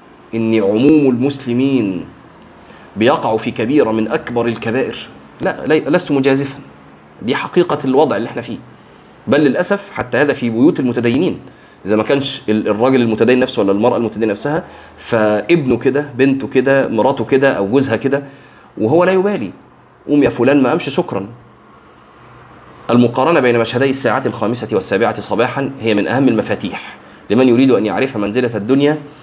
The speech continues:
في قلوبنا مقارنة بدين الله. لا أتحدث عن لحية ولا معازف، برغم أنها مسائل مهمة، وإنما أتحدث الآن عن رأس شعائر الإسلام،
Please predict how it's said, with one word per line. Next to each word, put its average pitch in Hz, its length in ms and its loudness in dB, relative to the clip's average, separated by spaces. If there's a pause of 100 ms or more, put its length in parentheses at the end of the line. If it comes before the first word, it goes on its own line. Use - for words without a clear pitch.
(340)
في 139 120 0
قلوبنا 135 560 2
مقارنة 113 600 0
بدين 107 380 -2
الله. 82 220 -6 (260)
لا 139 160 2
أتحدث 127 460 -2
عن 107 260 2
لحية 104 400 -2 (480)
ولا 104 160 2
معازف، 104 760 -2 (380)
برغم 127 320 2
أنها 139 520 0 (540)
مسائل 107 420 0
مهمة، 107 460 0 (480)
وإنما 127 360 2
أتحدث 120 440 -4
الآن 123 240 0
عن 107 220 0
رأس 143 300 -2
شعائر 104 420 -2
الإسلام، 85 460 -6